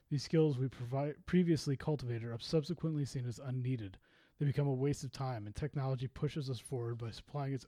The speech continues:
own answers to what the other skills would you acquire question.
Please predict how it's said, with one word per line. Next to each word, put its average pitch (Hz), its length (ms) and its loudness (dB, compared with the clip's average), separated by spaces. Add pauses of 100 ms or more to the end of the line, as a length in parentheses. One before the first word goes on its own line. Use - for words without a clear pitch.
own 135 160 -4
answers 123 400 -6
to - 140 -10
what 123 220 -6
the 127 260 -10
other 143 220 -2
skills 123 480 -8 (140)
would 127 200 -6 (400)
you 131 300 -2
acquire 123 420 -4
question. 117 480 -8